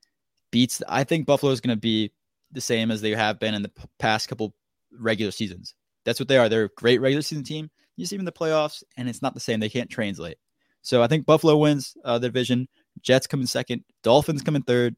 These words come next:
New England comes in fourth. I, I think it's kinda just the standard rankings right now. I think that's what a lot of people are saying. Hammer might have it differently, but I think that's kinda what general consensus is. I'm not really sure.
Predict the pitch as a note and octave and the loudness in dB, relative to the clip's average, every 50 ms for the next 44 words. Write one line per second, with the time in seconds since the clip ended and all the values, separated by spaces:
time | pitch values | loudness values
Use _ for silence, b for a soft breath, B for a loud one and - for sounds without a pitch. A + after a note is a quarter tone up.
0 | _ - A2+ A2+ A2 A#2 A#2 G#2 A#2 A2 G2+ F#2+ - - F#2 E2+ F2 - _ _ | _ -4 -2 0 0 -2 -4 -4 -6 -10 -10 -10 -10 -10 -12 -12 -12 -14 _ _
1 | _ _ _ _ _ _ - - A2+ G#2 A#2 B2+ B2+ B2+ A#2 A2 - - - B2 | _ _ _ _ _ _ -6 -2 -2 0 0 0 -2 -4 -4 -8 -10 -6 -4 -2
2 | B2 B2 A2+ A#2 A#2 - - - _ _ - - G#2 - - A2 A2 A2+ A#2 A#2 | -2 -2 -2 -6 -10 -12 -14 -18 _ _ -12 -8 -6 -4 0 0 2 2 4 4
3 | A2+ A2 A2 F#2+ G2+ _ _ - - G#2+ G#2 G2 A2 G2+ - G#2+ G#2 G2+ G#2+ A2+ | 2 2 0 -2 -8 _ _ -8 -6 -6 -6 -8 -10 -10 -10 -8 -6 -6 -6 -6
4 | A2 A2 A2 - - G#2 A2 A#2+ A#2 - B2 - A#2+ A2 - - A2+ A2+ A2 A2 | -6 -8 -8 -6 -4 0 0 0 0 -2 -4 -6 -6 -6 -4 -4 -2 -2 -2 -4
5 | A2 - A#2+ A#2+ A#2 A2+ G#2 A2+ A2 G#2+ G2+ G2 - G#2+ G#2 A#2+ B2 B2 B2 B2 | -6 -4 -4 -2 -2 -2 -2 -4 -4 -6 -6 -6 -8 -8 -8 -8 -6 -4 -4 -4
6 | A2 - F#2+ F#2+ F#2+ - _ _ _ _ _ _ _ - C#3+ C#3 C#3 C#3 C3 - | -4 -4 -4 -4 -4 -6 _ _ _ _ _ _ _ -8 -4 -4 -2 -2 -4 -6
7 | - C#3+ C#3 C3 B2+ B2+ B2 - _ _ _ _ _ - - B2+ B2 C3+ B2+ - | -4 -4 -2 0 2 2 0 -2 _ _ _ _ _ -8 -2 0 0 0 0 -2
8 | C#3+ B2+ - C3+ C3 B2+ B2+ - C#3 C3 - - - A2 A2 G2 F#2+ F#2 F#2+ - | -6 -6 -4 -4 -4 -4 -4 -4 -6 -6 -6 -8 -8 -8 -6 -6 -8 -8 -10 -10
9 | - A2 A2 G#2+ | -8 -8 -8 -8